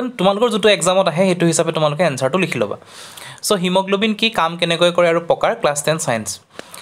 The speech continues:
চ' প্ৰথম কথাটো হ'ল হিমোগ্ল'বিনটো থাকে ক'ত? আমাৰ দেহত থকা লোহিত ৰক্তকণিকাত হিমোগ্ল'বিন থাকে। হিমোগ্ল'বিন আমাৰ লোহিত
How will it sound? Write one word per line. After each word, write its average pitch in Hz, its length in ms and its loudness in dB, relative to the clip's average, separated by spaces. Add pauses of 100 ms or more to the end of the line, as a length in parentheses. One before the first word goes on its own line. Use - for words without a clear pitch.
(360)
চ' - 100 -2
প্ৰথম 196 320 2
কথাটো 226 280 2
হ'ল 233 200 2
হিমোগ্ল'বিনটো 196 540 0
থাকে - 300 -2
ক'ত? 120 200 0 (120)
আমাৰ 160 300 0
দেহত 190 320 0
থকা 156 280 0
লোহিত 147 380 -2 (120)
ৰক্তকণিকাত 165 720 -2
হিমোগ্ল'বিন 127 480 0
থাকে। 104 220 -8 (400)
হিমোগ্ল'বিন 170 540 2
আমাৰ 180 280 2
লোহিত 175 360 0